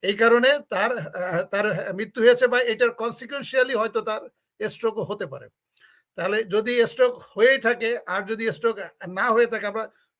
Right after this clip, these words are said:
ধরে নিলাম যে এটা স্ট্রোক হয়েছে, স্ট্রোকে মারা গিয়েছে, এটি স্বাভাবিক মৃত্যু।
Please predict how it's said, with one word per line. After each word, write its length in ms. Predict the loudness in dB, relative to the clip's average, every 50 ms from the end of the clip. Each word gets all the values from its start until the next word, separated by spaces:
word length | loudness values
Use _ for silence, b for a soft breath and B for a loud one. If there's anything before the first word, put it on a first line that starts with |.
| _
ধরে 260 | 2 6 10 10 10 10
নিলাম 280 | 8 4 4 2 4
যে 100 | 6 6
এটা 300 | 6 6 4 2 0 -8
স্ট্রোক 260 | -8 0 0 0 0
হয়েছে, 380 | 2 -2 -6 -8 -8 -10 -12 -12 -12 _ _ _ _ -10 -10
স্ট্রোকে 280 | -8 -6 -6 -6 -6 -4
মারা 240 | -4 -4 -4 -4 -6
গিয়েছে, 320 | -6 -10 -12 -10 -10 -12 -12 _ _ _ _ _
এটি 180 | -10 -10 -8 -6
স্বাভাবিক 480 | -4 -4 -2 -2 -2 -4 -6 -10 -10 -12
মৃত্যু। 340 | -14 -14 _ -18 -18 -18